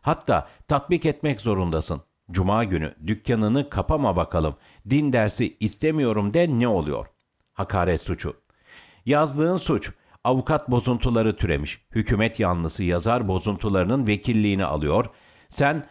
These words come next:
"Havada bulut var." yazsan, "Vay müvekkilime ördek dedi." diye mahkemeye koşturuyor. Hakim dünden hazır. Cezayı yazıyor.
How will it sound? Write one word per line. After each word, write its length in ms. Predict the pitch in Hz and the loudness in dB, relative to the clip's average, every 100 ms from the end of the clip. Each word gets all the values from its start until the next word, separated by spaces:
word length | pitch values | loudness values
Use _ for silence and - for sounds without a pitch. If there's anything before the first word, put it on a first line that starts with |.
| _ | _
"Havada 500 | 135 147 151 151 117 | 2 2 4 2 2
bulut 380 | 135 165 - | 2 0 0
var." 240 | 120 139 127 | 2 2 0
yazsan, 600 | 98 98 98 - 131 139 - | 2 2 0 0 0 0 -10
"Vay 360 | 82 127 135 80 | 0 2 2 0
müvekkilime 760 | 87 113 127 - 131 120 143 - | 0 2 0 0 0 2 0 0
ördek 440 | 104 113 160 151 | 0 2 0 -2
dedi." 260 | 117 104 92 | -2 0 0
diye 320 | 92 131 147 90 | 2 2 2 0
mahkemeye 720 | 107 113 - 117 117 110 - | -2 -2 -2 0 2 2 0
koşturuyor. 580 | 90 80 - 78 71 - _ _ _ | -2 -2 -4 -4 -4 -8 _ _ _
Hakim 480 | - 90 82 104 95 | -2 -2 0 -2 0
dünden 280 | 85 82 90 | -2 0 0
hazır. 360 | 78 73 76 - _ | 0 -4 -10 -12 _
Cezayı 460 | 156 113 90 98 | -2 0 2 2
yazıyor. 400 | 90 85 82 73 | 2 0 0 -4